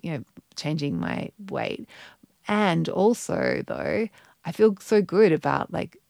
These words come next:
you know, I have this, this, imagine, like, feeling that self-trust and, and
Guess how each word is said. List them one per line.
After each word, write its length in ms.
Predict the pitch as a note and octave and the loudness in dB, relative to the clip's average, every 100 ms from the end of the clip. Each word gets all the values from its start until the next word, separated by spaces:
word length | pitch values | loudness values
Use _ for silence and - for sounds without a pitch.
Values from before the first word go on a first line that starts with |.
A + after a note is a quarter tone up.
| - | -6
you 100 | E3+ | -4
know, 120 | - - | -4 -6
I 120 | D#3 | -8
have 180 | E3 F3+ | -6 -4
this, 240 | G3 F#3+ - | -4 -4 -6
this, 280 | F#3+ - - - _ - | -6 -6 -18 -20 _ -4
imagine, 340 | F#3 G#3 A#3 | 0 2 2
like, 200 | A3+ G3 | 2 0
feeling 340 | - G3 G3 | -2 0 2
that 180 | F3 - | 0 -2
self-trust 720 | - F3 D3+ - - - - | -6 -4 -4 -4 -4 -6 -6
and, 200 | - E3 - - - - - - _ - | -6 -6 -8 -18 -20 -20 -20 -20 _ -4
and 420 | D#3+ D#3 F3 - | 0 0 0 -4